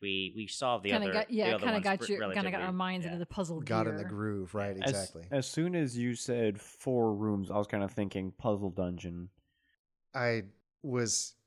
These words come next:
Speaker 3: happy with how the closing scenes went. The first, the cutscene, and then
Speaker 2: Yeah.
Speaker 3: the, the conclusion. I hope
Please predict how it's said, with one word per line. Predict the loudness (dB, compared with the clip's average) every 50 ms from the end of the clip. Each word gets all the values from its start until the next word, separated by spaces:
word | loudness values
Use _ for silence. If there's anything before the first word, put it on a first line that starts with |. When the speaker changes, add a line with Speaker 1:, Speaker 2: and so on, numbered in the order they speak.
| _ -18
Speaker 3:
happy | -6 -4 -4 -4 -2 0 -2 0
with | 0 -2 -4 -4
how | -2 -2 -2 -2
the | -2 -4
closing | -8 -6 -4 -4 -2 -2 -4 -6 -8 -8 -6
scenes | -6 -6 -6 -6 -6 -6 -6 -6 -6 -6 -6 -6
went. | -4 -4 -4 -4 -6 -10 -14 -16 -18 _ _ _ _ _ _
The | -12 -12 -8
first, | 0 2 2 4 4 0 -2 -4 -6 -8
the | -8
cutscene, | -2 -2 -2 -2 0 -2 -2 0 0 0 0 -2
and | -4 -6 -4 -4
then | -2 0 2 2
Speaker 2:
Yeah. | 4 4 2 0 -2 -6 -8 -10 -12 -12 -8
Speaker 3:
the, | -6 -4 -4 -4 -6 -10 -12 -12 -10
the | -8 -8 -8
conclusion. | -8 -12 -14 -14 -2 0 2 2 2 2 0 -4 -6 -6 -8 -10 -10 -12 _ _ _ _ _ _ _ _ _ _ _ _ -8
I | -4
hope | 0 0 0 0 -2